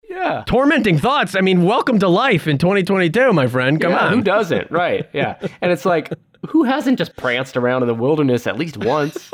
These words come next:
Speaker 1: Or
Speaker 2: <laughs> Yeah.
Speaker 1: if you haven't, you want to.
Speaker 2: What else do you do in the wilderness?
Speaker 1: Yeah. I mean, you're hiding a dead body or you're prancing.
Speaker 2: Right. You're hiding the bodies or you're prancing. That's it. That's all we do as humans. That's
Speaker 1: Yeah.
Speaker 2: right.
Speaker 1: So the rake has been alive for hundreds of years.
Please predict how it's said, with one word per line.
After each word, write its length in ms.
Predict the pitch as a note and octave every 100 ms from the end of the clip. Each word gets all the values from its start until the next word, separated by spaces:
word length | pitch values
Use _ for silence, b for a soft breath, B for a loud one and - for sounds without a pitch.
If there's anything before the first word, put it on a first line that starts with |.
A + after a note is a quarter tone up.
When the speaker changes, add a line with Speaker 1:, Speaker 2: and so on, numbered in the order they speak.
| -
Speaker 1:
Or 220 | - D#3 -
Speaker 2:
<laughs> 20 |
Yeah. 160 | F4+ A#4
Speaker 1:
if 160 | A#4+ E4+
you 60 |
haven't, 380 | C3+ A3+ C4 D#3+
you 80 | C#3+
want 360 | A2+ D#3 A#3+ -
to. 320 | C3+ F3+ B3 _ _ _ _ -
Speaker 2:
What 180 | G#3
else 220 | D#4 F4+ A#3+
do 60 |
you 80 | A#3
do 200 | F3+ E3+
in 60 | D3+
the 60 |
wilderness? 720 | B2+ B2+ A#2 G#2 F2 - - - _
Speaker 1:
Yeah. 340 | A#3+ C4+ G2 - C3
I 60 |
mean, 280 | B2+ A2 G2 -
you're 100 | A#2+
hiding 280 | B2 C#3 G3
a 40 | A3+
dead 220 | D#4+ F3+
body 380 | G#2 F#2+ A#2+ F3 -
or 140 | C3+
you're 100 | D#3
prancing. 300 | - A#3+ D#4+
Speaker 2:
Right. 240 | D#2+ - -
You're 100 | D#2+
hiding 280 | E2+ G#2+
the 80 | G3+
bodies 500 | F#3+ E3+ D#3+ E3 D#3+
or 200 | - A#2
you're 120 | A2+ B2+
prancing. 520 | C3 A#2+ G2+ - E2+
That's 220 | F#2 -
it. 200 | D#3+ -
That's 160 | G2 -
all 160 | B2
we 100 | C#3+
do 200 | C#3+ D3
as 100 | F#2
humans. 400 | F2+ E2 B1 - -
That's 160 | F2+
Speaker 1:
Yeah. 80 | B2
Speaker 2:
right. 100 | F#2 - _ _ _ _ _ _ _ _ _ _ _
Speaker 1:
So 180 | - F#3
the 60 | F3
rake 160 | A#3+
has 100 | C#4 G3+
been 260 | G3+ G3
alive 320 | - D#3+ D3+ D3+
for 100 | C#3+
hundreds 280 | D3 C#3+
of 60 | C#3+
years. 460 | A2+ F#2+ F2+ -